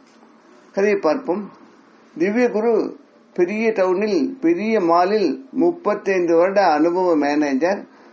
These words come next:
முதலாளி குபேர் சிங் பஞ்சாப்காரர். திவ்ய குரு எம் பி ஏ படித்து தந்தை சிபாரிசு மூலம் அக்கவுண்ட் செக்ஷனில் மாலில் சேர்ந்தார். ஆரம்பத்தில் மால் கணக்குகள் முறைப்படுத்துவது, வணிக வரித்துறை,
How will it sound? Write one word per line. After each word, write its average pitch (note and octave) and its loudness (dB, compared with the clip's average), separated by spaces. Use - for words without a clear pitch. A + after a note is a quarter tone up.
முதலாளி G#3+ 2
குபேர் F#3 -2
சிங் F3+ -2
பஞ்சாப்காரர். D3+ 0
திவ்ய G#3 2
குரு G#3+ 0
எம் E3+ 0
பி G#3 -4
ஏ G#3 0
படித்து F3+ -4
தந்தை G3 0
சிபாரிசு F#3+ -2
மூலம் F3 -2
அக்கவுண்ட் A3 0
செக்ஷனில் F3 0
மாலில் F3 4
சேர்ந்தார். D#3 -2
ஆரம்பத்தில் G3+ -2
மால் F#3+ 2
கணக்குகள் F3 -2
முறைப்படுத்துவது, D3+ -4
வணிக F#3+ 0
வரித்துறை, F3 -2